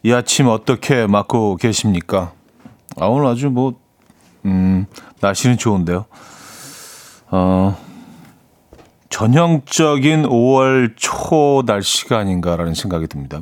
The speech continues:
아직 뭐 꽃가루가 좀 날리긴 하는데, 아, 꽃가루 때문에 고생하시는 분들 많죠. 그래요. 오늘 슛이란 곡으로 문을 열었습니다. 네, 리바운드 얘기를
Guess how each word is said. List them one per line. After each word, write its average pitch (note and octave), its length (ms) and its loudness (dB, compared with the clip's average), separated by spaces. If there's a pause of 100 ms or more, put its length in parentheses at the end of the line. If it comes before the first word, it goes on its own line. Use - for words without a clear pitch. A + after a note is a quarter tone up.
아직 A2+ 260 0
뭐 D#3+ 160 4
꽃가루가 D#3+ 480 0
좀 D3 140 2
날리긴 G#2+ 400 2
하는데, G2+ 540 -2 (320)
아, - 100 -8
꽃가루 D#3+ 340 0
때문에 D3 260 0 (360)
고생하시는 B2 480 2
분들 G#2+ 160 2
많죠. G#2+ 420 -2 (1600)
그래요. F2 300 -2 (400)
오늘 C#2+ 140 -6
슛이란 - 640 -2
곡으로 D#2 260 -4
문을 F#2 200 0
열었습니다. D2+ 640 -8 (180)
네, C3 240 -12
리바운드 D3+ 1300 4
얘기를 B2+ 640 2